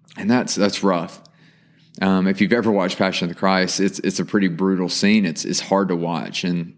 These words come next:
I believe it paints a beautiful, um, real picture of what it actually looked like, um, when this happened. But after Jesus would have been whipped, he would have had to,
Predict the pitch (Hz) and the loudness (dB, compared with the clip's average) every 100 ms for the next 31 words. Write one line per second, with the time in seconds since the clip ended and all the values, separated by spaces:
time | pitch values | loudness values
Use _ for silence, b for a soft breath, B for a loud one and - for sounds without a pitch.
0 | - 92 98 92 85 101 92 87 85 92 | -4 0 2 0 0 -2 0 0 2 2
1 | 95 - 92 85 - B B B B - | 0 -2 -4 -4 -8 B B B B -2
2 | 90 87 85 90 101 113 92 - 117 117 | 0 0 -2 0 2 2 0 -2 0 0
3 | - 98 92 92 101 98 - 98 - 104 | 0 0 0 0 0 0 0 -2 0 0
4 | 92 98 110 80 67 - - - 87 82 | 0 -2 -4 -8 -10 -12 -16 -8 -6 -6
5 | 85 92 92 90 - 92 92 - 76 - | -4 0 0 0 -2 -2 -4 -6 -12 -12
6 | _ B B B B B B 95 113 131 | _ B B B B B B -2 -2 0
7 | 107 110 101 - 101 92 90 87 98 98 | 0 2 0 0 -2 0 -2 0 0 0
8 | - - 117 127 110 110 104 98 98 92 | -2 -2 0 0 -2 0 -2 0 2 2
9 | 87 | 0